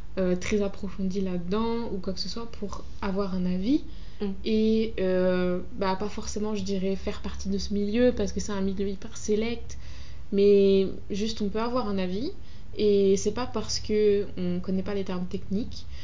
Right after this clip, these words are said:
Speaker 1: qu'on n'a pas le droit de donner son avis ou d'avoir, ou, bah, juste de s'intéresser, en fait. Tu peux juste s'in-, t'intéresser, et c'est pour ça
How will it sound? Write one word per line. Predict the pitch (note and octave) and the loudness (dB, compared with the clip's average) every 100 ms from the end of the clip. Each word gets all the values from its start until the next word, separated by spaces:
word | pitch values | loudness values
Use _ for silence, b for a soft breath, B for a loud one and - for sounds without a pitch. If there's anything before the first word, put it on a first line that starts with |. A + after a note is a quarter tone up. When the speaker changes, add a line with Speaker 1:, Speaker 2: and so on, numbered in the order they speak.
| B B - | B B -4
Speaker 1:
qu'on | G#3+ | 0
n'a | G#3+ F#3 | 2 2
pas | G3+ C4 | 0 0
le | |
droit | A#3 A#3+ | 0 -2
de | G#3+ G#3 | 0 0
donner | G3 G3 G3 F#3+ | 0 0 0 -2
son | - A#3+ A3 | -4 -2 -2
avis | G3+ A3 | -2 -2
ou | B3 | -2
d'avoir, | G3 F#3 F#3 F#3+ F#3 - - - - - - - - - - - - - - | -2 -2 0 -2 -2 -4 -6 -6 -6 -6 -6 -6 -6 -6 -6 -6 -6 -4 -2
ou, | G#3 F#3 F3 F3 F3 F3+ - - - - - | 0 0 -2 -2 -4 -4 -6 -6 -6 -6 -4
bah, | G3 - - B B | -2 -2 -4 B B
juste | A3 G#3 | 0 2
de | |
s'intéresser, | G#3 F#3+ G3 G3 B3+ G4 | 0 0 0 0 2 2
en | F#4 | 0
fait. | F#3 F3+ F3+ - | 0 -2 -2 -4
Tu | - | -4
peux | G#3 F#3+ | -2 -2
juste | F3+ | -2
s'in-, | F#3+ F#3 F#3 - | -2 -4 -4 -2
t'intéresser, | G3+ F#3 F#3 F3+ C#4 | -2 -2 -2 0 0
et | A#3 | 0
c'est | - G#3 - - - | 0 -4 -6 -6 -4
pour | G#3 | -4
ça | - E4+ | -2 -2